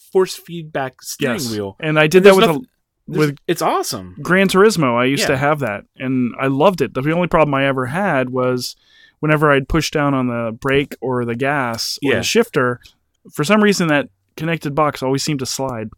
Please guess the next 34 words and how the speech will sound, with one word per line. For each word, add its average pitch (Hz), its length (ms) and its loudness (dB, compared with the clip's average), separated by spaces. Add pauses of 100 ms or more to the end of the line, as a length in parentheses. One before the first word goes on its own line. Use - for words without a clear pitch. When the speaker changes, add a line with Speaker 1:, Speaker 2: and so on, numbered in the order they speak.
(560)
Speaker 1:
<laughs> - 560 -6
Speaker 2:
Um, 131 260 -2 (920)
because 151 240 -2
it's 151 120 -4
not 151 140 2
attached 156 320 0
to 151 80 2
a 135 80 0
car. 131 440 0
Speaker 1:
Right, 120 320 0
right. 98 220 -6 (160)
Speaker 2:
<laughs> - 140 -20
But, 147 180 0
Speaker 1:
So. 139 240 0
Speaker 2:
uh, 131 40 -4 (500)
so 240 160 4
yeah, 233 300 6
the, 151 140 4
the, 156 200 -6
the 139 220 -4
creators, 240 800 0
uh, 151 140 2
or 147 200 4
the 139 100 2
resurrection 156 1080 2
of 127 200 -4
the 131 100 2
Duke 127 540 0 (300)
has 143 240 2
led 147 340 4
to 135 600 2
an 127 200 -4
agreement 143 560 0
between 127 720 0